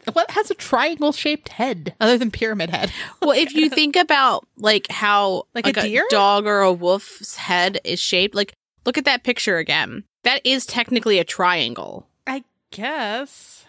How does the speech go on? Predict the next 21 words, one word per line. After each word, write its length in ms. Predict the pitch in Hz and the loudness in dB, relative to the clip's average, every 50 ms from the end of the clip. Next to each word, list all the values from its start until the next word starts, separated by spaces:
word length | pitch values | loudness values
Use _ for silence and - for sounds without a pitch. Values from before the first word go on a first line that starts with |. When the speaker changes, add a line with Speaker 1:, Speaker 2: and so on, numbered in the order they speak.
| _ - | _ -6
Speaker 2:
If 100 | 202 214 | -2 -2
you 80 | 226 | 0
think 260 | 208 226 220 202 185 - - _ - | 0 0 -2 -2 -8 -14 -20 _ 0
nose 400 | 214 220 226 233 233 247 247 240 | 2 4 4 4 4 2 2 0
to 100 | - 269 | -2 -4
tip 220 | - - 254 220 | -4 -4 -2 -2
of 80 | 220 208 | 0 0
the 180 | 214 - - 175 | 0 0 0 0
ear 180 | 185 190 190 190 | 0 0 0 0
to 120 | - 196 | -2 -6
jawline, 720 | 175 185 170 160 165 170 180 202 233 247 254 262 269 262 247 - _ _ _ - | -4 -2 -2 0 0 0 0 0 0 0 0 0 -2 -4 -4 -6 _ _ _ -20
Speaker 1:
So 200 | - - 254 240 | -14 -10 -10 -10
it 60 | 220 | -10
was 120 | 226 214 - | -10 -12 -12
a 60 | 233 | -14
fox? 580 | - - - 220 208 220 269 349 - - - - | -14 -10 -8 -8 -6 -6 -8 -10 -12 -8 -6 -4
Speaker 2:
It's 140 | 320 - - | -4 0 0
not 180 | 415 453 523 - | 0 0 2 0
the 120 | 539 349 | 0 0
best 300 | 220 240 233 226 226 - | 2 2 2 2 0 0
description, 720 | - 220 - - - 214 202 - - - 165 151 147 117 - | -2 -2 -4 0 0 0 0 0 -2 -4 -4 -4 -6 -8 -12